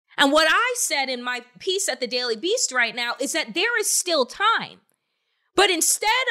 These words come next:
of calling out activists, as the Biden administration chose to do following the Roe decision and say that those that are calling for him to do more are, quote unquote, out of step with mainstream Democrats,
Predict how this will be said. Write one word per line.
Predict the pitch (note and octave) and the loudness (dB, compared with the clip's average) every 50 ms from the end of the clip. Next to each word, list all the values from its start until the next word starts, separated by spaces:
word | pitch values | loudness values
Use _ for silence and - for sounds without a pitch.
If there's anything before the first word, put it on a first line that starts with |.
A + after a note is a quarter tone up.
| G4+ F4 | 0 0
of | E4 D4 C4 A3+ - _ _ _ _ | 0 0 -4 -6 -10 _ _ _ _
calling | - - G#4 G#4 A4+ G#4+ F4+ D#4 D4+ | -4 0 0 0 0 0 -2 -2 0
out | D#4 F#4+ G#4+ - - | 0 2 0 0 0
activists, | B3+ B3 A#3 - - B3 A3 G3+ G#3+ A3 G3 - - | -2 -2 -2 -2 -2 -2 -2 0 -2 -2 -2 -2 -2
as | A#3+ A#3 - | -4 -4 -6
the | - G3+ | -6 -2
Biden | F3+ A#3 A3+ B3 A#3+ B3 A#3 | 0 0 0 0 -2 -4 -6
administration | A3 G#3+ G#3 G#3+ G#3+ G#3 - - A#3+ A3+ A3 B3 - - G#3+ G3+ G3 F#3 | -6 -8 -8 -8 -6 -6 -4 -4 -2 -2 -2 -2 -4 -4 -6 -6 -6 -6
chose | - - C#4 C4+ C#4+ C4+ - - | -4 -2 0 0 2 0 0 0
to | - A#3 | -2 -4
do | F#3 C4+ C4+ C4 B3 | -4 -4 -6 -6 -8
following | - - - A#3 B3 E4 G4+ F#4 D4+ B3 G#3+ G#3+ | -8 -4 0 0 0 0 0 -2 -4 -6 -4 -4
the | G3+ F#3+ | -4 -4
Roe | G3+ G3 G3+ F#3+ | -4 -6 -6 -8
decision | F#3 F#3+ - - G3+ F#3+ - A#3+ A3 | -8 -8 -6 -6 -6 -4 -4 -6 -6
and | G#3 G3+ G#3 | -6 -6 -4
say | - - A#3 A3+ A3+ A3+ | -4 -4 -2 -4 -2 -2
that | A3 G3 - - - - - _ | -4 -4 -4 -8 -14 -20 -20 _
those | - F3+ A#3+ B3+ D4 F#4 F#4 F4+ - | -4 0 2 4 4 2 2 -2 -2
that | - C4+ B3 | 0 -2 -2
are | G#3+ | -2
calling | - - D4 C4+ C4+ C4+ C4 | -2 -2 -2 -2 -2 -4 -6
for | - A3+ A3 | -4 -4 -2
him | C#4+ B3+ B3+ | -2 -4 -4
to | - C4+ | -4 -6
do | G3+ F#3+ A#3 A3 | -8 -6 -8 -6
more | G#3 G#3+ B3 D4 C#4+ A#3 | -4 -2 -2 0 0 0
are, | F3 G3+ | 0 -2
quote | - - C#4+ A#3+ A#3+ | -4 -6 -6 -6 -6
unquote, | A#3 A3+ - - B3 A3+ F#3+ - - _ _ _ - | -6 -8 -6 -4 -4 -4 -4 -8 -12 _ _ _ 2
out | B3 C4 C#4+ D4 C4 | 4 4 4 2 0
of | A#3+ G#3 | 0 0
step | - - - - - C#4 C4+ C#4+ C4+ - - | 2 0 0 0 0 0 -2 -2 -2 -6 -6
with | G#3+ G#3+ A#3+ A3+ A#3 - | -2 -2 -2 -2 -2 -6
mainstream | G3+ G#3 A3+ B3 C4+ C#4 C4+ - - C4+ B3+ A3+ A3 | -4 -2 0 0 0 0 -2 -2 -2 -2 -4 -4 -2
Democrats, | F#3 A3+ A#3+ F4+ G#4+ G#4+ G4+ - A3+ G3+ G3 G3 - - - | 0 0 0 0 0 -4 -4 -4 -2 -2 -2 -2 -4 -8 -10